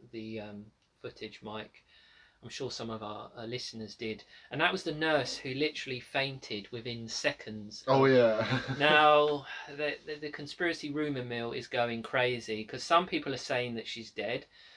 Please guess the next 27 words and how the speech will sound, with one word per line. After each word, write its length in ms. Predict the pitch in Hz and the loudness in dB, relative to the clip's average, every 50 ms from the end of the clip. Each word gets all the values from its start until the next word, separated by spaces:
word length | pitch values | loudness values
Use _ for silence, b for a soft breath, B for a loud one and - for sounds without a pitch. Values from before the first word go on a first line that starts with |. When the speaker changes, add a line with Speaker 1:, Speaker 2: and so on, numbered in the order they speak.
| B B B | B B B
Speaker 1:
Some 300 | - - 170 170 175 170 | -2 0 2 2 2 0
people 320 | - 160 147 - 156 139 | -2 -4 -4 -2 -2 0
have 180 | 131 127 120 - - _ _ | 2 0 0 -2 -4 _ _
presented, 800 | - - 135 127 120 - 131 123 123 120 - - 123 113 110 - - | -14 -10 -10 -8 -6 -4 -4 -4 -4 -6 -8 -8 -8 -8 -8 -8 -4
um, 440 | 123 120 117 113 110 113 110 117 123 - _ _ _ - | -4 -2 -2 -2 -4 -6 -8 -10 -12 -16 _ _ _ -14
like, 300 | - 113 113 110 - - - | -12 -12 -12 -12 -14 -12 -10
uh, 220 | 117 113 107 107 - | -8 -6 -6 -6 -6
a 80 | - 120 117 - | -8 -10 -8 -6
death 220 | 123 135 151 - | -6 -6 -6 -6
certificate. 760 | - - - 196 - - 226 208 - 220 - - 254 240 - - | -8 -10 -10 -10 -10 -10 -10 -10 -10 -12 -12 -10 -10 -10 -10 -10
I've 140 | 139 123 - | -12 -12 -12
seen 220 | - - 147 143 135 | -8 -8 -6 -6 -4
an 100 | 135 143 | -4 -4
image 400 | 143 151 160 165 165 - - - | -4 -2 -4 -4 -6 -8 -10 -8
on 220 | 127 123 120 123 | -8 -8 -8 -8
Facebook 440 | - - 135 139 139 - - - - | -8 -6 -6 -6 -6 -8 -12 -14 -12
of 120 | 127 123 120 | -10 -10 -10
a 60 | 113 | -8
death 280 | - - 135 147 - | -4 -4 -4 -4 -6
certificate 640 | - - 147 - - 165 160 156 - - - - B B B B B B | -10 -18 -14 -10 -8 -8 -8 -8 -10 -12 -12 -12 B B B B B B
to 120 | - 143 | -10 -10
prove 600 | - - - 160 160 160 156 135 131 131 131 131 - B B B B B B B | -10 -6 0 2 4 4 6 4 4 2 -2 -6 -10 B B B B B B B
that 180 | 135 135 - - | -8 -8 -6 -6
she 180 | - - 131 | -8 -8 -6
did 200 | 123 135 131 123 | -6 -4 -2 -2
actually 400 | 127 117 - - - - 120 117 | 0 -2 -2 -4 -8 -10 -10 -8
die. 520 | 117 - 135 123 117 104 107 110 127 139 | -4 0 0 2 2 0 -2 -4 -6 -6